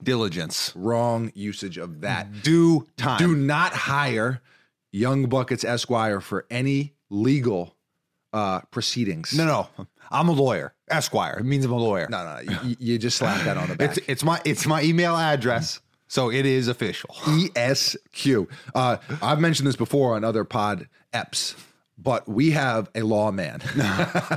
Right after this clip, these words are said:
Speaker 2: We have a lawyer above us here at the workshop. So if you guys get an offender bender, you need some representation,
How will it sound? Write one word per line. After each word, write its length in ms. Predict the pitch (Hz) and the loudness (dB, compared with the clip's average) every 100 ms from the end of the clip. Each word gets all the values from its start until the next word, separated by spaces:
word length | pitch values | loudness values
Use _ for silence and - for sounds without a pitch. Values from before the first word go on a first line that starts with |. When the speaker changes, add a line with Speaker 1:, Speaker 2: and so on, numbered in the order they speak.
| - 247 208 | -6 -6 2
Speaker 2:
We 100 | 202 | 4
have 100 | 190 | 4
a 60 | |
lawyer 440 | 160 170 170 120 117 | 4 4 4 2 0
above 420 | 113 117 139 160 | -2 0 0 0
us 160 | 127 - | 0 0
here 120 | 139 | 0
at 80 | 123 | 0
the 60 | 101 | 0
workshop. 500 | 139 135 107 78 147 - 127 | -2 -2 -4 -4 -10 -8 0
So 280 | 170 139 123 - | 4 4 2 -2
if 120 | 131 127 | 0 2
you 100 | 139 | 2
guys 300 | 160 175 135 | 4 2 4
get 120 | 160 | 2
an 80 | 147 | 2
offender 340 | 127 156 170 | 2 2 4
bender, 440 | 147 156 165 202 - - - | 4 2 4 2 -2 -12 -2
you 160 | 131 | 2
need 160 | 139 156 | 4 4
some 180 | 143 127 | 2 2
representation, 800 | 143 147 127 123 147 156 208 | 2 2 2 2 2 4 2